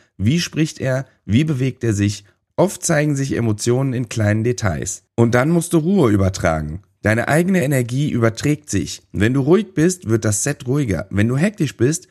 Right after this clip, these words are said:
wird das Set unruhig. Du gibst den Ton an.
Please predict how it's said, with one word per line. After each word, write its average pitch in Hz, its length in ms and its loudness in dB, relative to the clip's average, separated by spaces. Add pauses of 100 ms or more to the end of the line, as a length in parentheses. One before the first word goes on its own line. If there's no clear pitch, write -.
(160)
wird 117 180 0
das 143 160 -4
Set 156 240 -4
unruhig. 117 500 -2 (300)
Du 190 160 2
gibst 156 260 0
den 147 140 -2
Ton 87 280 0
an. 76 260 -8